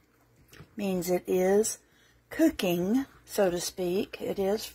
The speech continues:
fermenting like it's supposed to.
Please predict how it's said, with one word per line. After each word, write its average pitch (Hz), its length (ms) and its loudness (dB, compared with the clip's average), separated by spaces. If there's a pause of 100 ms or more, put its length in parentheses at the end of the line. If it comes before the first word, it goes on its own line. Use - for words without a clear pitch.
fermenting 233 840 0 (600)
like 208 240 -2
it's - 160 -2
supposed - 520 -2
to. 196 400 0